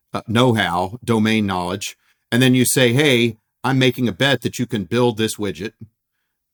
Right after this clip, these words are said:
Uh, and if you build the widget, there, it has to be the type of thing where there's no doubt that there will be a customer, 'cause otherwise it's a foolish risk to take. Like, you don't wanna take technical risk to build a left-handed smoke shifter because, like, nobody wants one.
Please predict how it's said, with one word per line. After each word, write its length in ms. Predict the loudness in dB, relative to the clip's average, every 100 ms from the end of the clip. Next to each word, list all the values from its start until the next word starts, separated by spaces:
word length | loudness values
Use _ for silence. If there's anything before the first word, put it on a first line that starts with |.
| -4
Uh, 320 | 0 0 0
and 160 | 0 0
if 140 | 0
you 80 | 0
build 240 | 2 2
the 80 | 2
widget, 400 | 2 2 2 0
there, 140 | -2 -2
it 160 | -2
has 240 | 0 0 0 -2
to 60 |
be 120 | 0 0
the 120 | -2
type 280 | -2 -2 -2
of 120 | -2
thing 200 | -2 -2
where 100 | -2
there's 220 | -2 0
no 220 | 2 2
doubt 280 | 4 2 2
that 120 | -2
there 120 | -4 -4
will 80 |
be 140 | -4 -6
a 40 |
customer, 600 | -4 -6 -6 -10 -12 -14 _ _ _ -2
'cause 140 | 2
otherwise 500 | 2 2 2 2 2
it's 160 | -2 -6
a 40 |
foolish 360 | -4 -2 0 -2
risk 220 | -6 -6
to 80 | -10
take. 320 | -12 -14 _ _ _ _ -2
Like, 220 | -2 -4 _
you 140 | 0 2
don't 180 | 2 2
wanna 280 | 2 2
take 240 | 2 0 0
technical 400 | -4 -4 -6 -2
risk 240 | -2 -2
to 80 | -6
build 360 | -4 -4 -4 -4
a 40 |
left-handed 440 | -4 -2 -2 -4
smoke 260 | -2 -4 -4
shifter 420 | -8 -12 -14 -18 -18 _ _ _ _
because, 320 | -2 0 0 0
like, 180 | 0
nobody 340 | 0 0 2 2
wants 340 | 2 0 -2
one. 280 | -6 -6